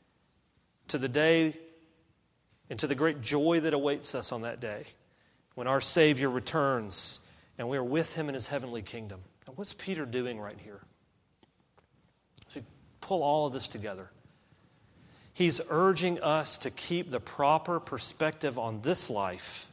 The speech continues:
by keeping your eyes on the life to come and on the Savior who's coming.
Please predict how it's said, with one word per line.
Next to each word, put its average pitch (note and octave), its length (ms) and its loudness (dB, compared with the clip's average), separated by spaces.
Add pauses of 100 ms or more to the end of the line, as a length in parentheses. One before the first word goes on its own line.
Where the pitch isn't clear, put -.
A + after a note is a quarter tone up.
(1300)
by C3 160 2
keeping D3+ 400 -2
your C3+ 140 4
eyes C3 240 4
on B2+ 140 -2
the A#2+ 80 0
life A#2 240 0
to A#2+ 100 -4
come A2+ 340 -8 (920)
and B2+ 80 -4
on B2+ 140 0
the A#2+ 60 -2
Savior C#3 460 2
who's A#2+ 220 -6
coming. A2+ 380 -8